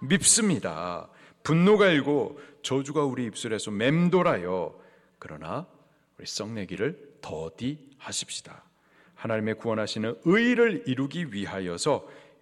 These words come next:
우리 예수님처럼 기도하십시다.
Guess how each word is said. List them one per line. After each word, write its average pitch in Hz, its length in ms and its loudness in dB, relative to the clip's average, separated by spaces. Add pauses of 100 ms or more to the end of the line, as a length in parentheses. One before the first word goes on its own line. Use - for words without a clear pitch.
(140)
우리 62 160 -16
예수님처럼 76 680 -12 (300)
기도하십시다. - 1200 -10